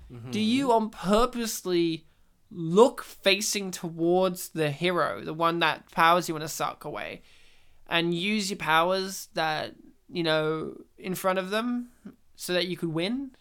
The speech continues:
Speaker 2: even though you were winning to begin with? Is that something you would do?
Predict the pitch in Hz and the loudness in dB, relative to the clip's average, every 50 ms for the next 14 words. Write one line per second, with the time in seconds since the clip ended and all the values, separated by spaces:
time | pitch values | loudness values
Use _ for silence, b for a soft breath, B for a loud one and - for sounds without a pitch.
0 | _ _ - - 170 165 170 175 175 170 170 165 160 156 160 156 151 165 165 175 | _ _ -8 -6 -4 -2 -2 -2 0 0 0 0 -2 -2 -4 -4 -4 -4 -4 -4
1 | 180 190 180 - 165 160 156 160 175 220 269 311 - _ _ _ _ _ _ _ | -4 -6 -8 -8 -8 -8 -8 -8 -8 -8 -10 -12 -14 _ _ _ _ _ _ _
2 | _ _ _ _ _ _ _ _ _ _ _ _ _ _ _ _ _ _ _ _ | _ _ _ _ _ _ _ _ _ _ _ _ _ _ _ _ _ _ _ _
3 | _ _ _ _ _ _ - 208 180 208 214 208 220 214 214 208 214 220 220 208 | _ _ _ _ _ _ -12 -6 -4 -4 -2 -2 -2 -4 -2 -2 -2 -4 -4 -4
4 | 240 269 277 | -6 -6 -8